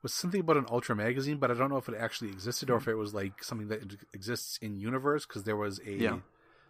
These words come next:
Speaker 1: I read a interview that this magazine supposedly had with the actual Mantra,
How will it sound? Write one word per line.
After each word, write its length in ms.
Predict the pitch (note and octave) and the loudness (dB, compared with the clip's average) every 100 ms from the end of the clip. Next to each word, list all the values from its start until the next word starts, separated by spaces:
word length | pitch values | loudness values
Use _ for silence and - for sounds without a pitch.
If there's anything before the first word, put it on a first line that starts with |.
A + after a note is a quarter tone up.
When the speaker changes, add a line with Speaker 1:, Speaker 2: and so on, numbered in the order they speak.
| - | -2
Speaker 1:
I 60 | B2+ | 2
read 260 | A2+ F#3 - | 10 10 10
a 240 | C3 A#2+ G2+ - _ - _ _ | 4 6 2 -6 _ -20 _ _
interview 680 | E3+ F3 C3 A2 F#2+ E2+ E2+ _ - _ _ _ _ | 0 2 2 2 0 -4 -12 _ -20 _ _ _ _
that 100 | - | -8
this 140 | A2 G#2 | -4 -2
magazine 400 | G#2+ G#2+ G2+ G#2+ | 0 0 -2 -4
supposedly 480 | - - A2 G2+ G#2 | -6 -4 -4 -2 -4
had 160 | G#2+ | -4
with 120 | G2+ F#2+ | -6 -8
the 120 | A#2 | -6
actual 720 | G#2+ G#2 - G#2+ F#2+ F2+ E2+ _ _ _ - _ | -4 -4 -4 -6 -4 -4 -8 _ _ _ -20 _
Mantra, 600 | G2+ G#2 G2+ G2+ F2 G#2 | -4 -2 -2 -4 -10 -12